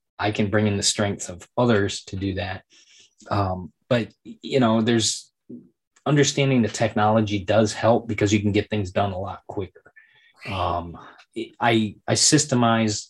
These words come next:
Speaker 1: what I do. Um, like I have my one minute motivation videos that go out every week. They're done on a daily, they're released on a daily basis, but I record them all on a Sunday. So those
Speaker 2: Okay.
Speaker 1: are done and I can get all that recording processed and,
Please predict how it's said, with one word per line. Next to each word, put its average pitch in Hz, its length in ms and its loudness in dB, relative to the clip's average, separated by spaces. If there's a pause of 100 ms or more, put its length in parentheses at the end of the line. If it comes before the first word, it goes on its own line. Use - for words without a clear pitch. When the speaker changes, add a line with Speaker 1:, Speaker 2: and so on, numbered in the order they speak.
Speaker 1:
what 110 300 0
I 104 160 0
do. 110 600 0 (640)
Um, 95 480 -2
like 104 200 0
I 104 80 4
have 107 120 4
my 101 120 0
one 110 220 2
minute 107 240 0
motivation 107 600 2
videos 107 400 2
that 98 160 -2
go 101 100 2
out 101 160 2
every 101 200 0
week. 104 300 0 (640)
They're 110 160 0
done 110 200 2
on 104 120 0
a 101 60 -4
daily, 107 300 2
they're 107 200 2
released 120 360 2
on 113 120 2
a 104 60 0
daily 104 300 0
basis, 120 440 0
but 107 140 -2
I 110 60 4
record 117 480 0
them 104 160 2
all 104 180 4
on 101 100 0
a 92 60 -6
Sunday. 117 380 0 (540)
So 117 140 -2
those 120 240 4
Speaker 2:
Okay. 104 120 0
Speaker 1:
are 101 40 -4
done 113 300 2
and 98 100 -6
I 104 80 0
can 110 160 0
get 110 140 2
all 113 140 4
that 110 160 2
recording 117 760 0
processed 107 720 0
and, 101 320 -4